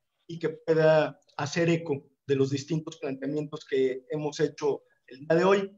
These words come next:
porque como bien lo decía Salomón, sin estos planteamientos va a ser muy difícil construir un plan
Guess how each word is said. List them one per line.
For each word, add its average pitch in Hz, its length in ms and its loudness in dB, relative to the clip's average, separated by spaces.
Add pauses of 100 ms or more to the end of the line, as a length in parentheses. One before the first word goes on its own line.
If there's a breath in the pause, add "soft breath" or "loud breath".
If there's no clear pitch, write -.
(200)
porque 135 260 -4
como 139 240 -2
bien 160 180 2
lo 165 80 4
decía 147 480 2
Salomón, 160 600 -2 (340 soft breath)
sin 170 300 0
estos 196 720 -2
planteamientos 160 880 -2 (180)
va 156 40 -18
a 160 40 -10
ser 165 180 -2
muy 202 220 2
difícil 175 680 -8 (200)
construir 147 680 -2 (200)
un 151 180 -4
plan 151 420 -4